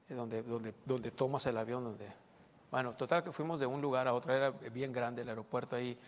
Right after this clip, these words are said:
y tuvimos que agarrar un eleva-, con un elevador y todo así. Esos escalones con elevador. Iba una señora, una anglosajona, unos setenta años yo creo. Y me dijo, "Bien, traía una gorra que decía Trump".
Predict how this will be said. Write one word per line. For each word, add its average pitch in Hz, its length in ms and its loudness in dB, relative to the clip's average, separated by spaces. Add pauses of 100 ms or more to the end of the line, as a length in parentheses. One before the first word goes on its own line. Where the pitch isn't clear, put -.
(240)
y - 40 -14
tuvimos 123 200 -2
que - 80 2
agarrar 120 200 4
un 123 100 2
eleva-, 113 340 2
con 113 140 -2
un 120 100 -2
elevador 107 560 0
y 107 60 -8
todo 110 260 -6
así. 110 180 -10 (720)
Esos 123 160 -2
escalones 117 400 2
con 117 140 0
elevador. 104 440 0
Iba 131 180 4
una 131 160 -2
señora, 113 400 -4
una 120 120 -4
anglosajona, 117 760 -4
unos 139 280 -4
setenta 120 720 -2
años 110 200 -4
yo 113 140 -6
creo. 107 180 -6 (260)
Y 143 60 -4
me 139 80 4
dijo, 160 220 6
"Bien, 196 220 2
traía 135 200 8
una 147 140 8
gorra 135 300 8
que - 60 0
decía 120 220 4
Trump". 156 340 8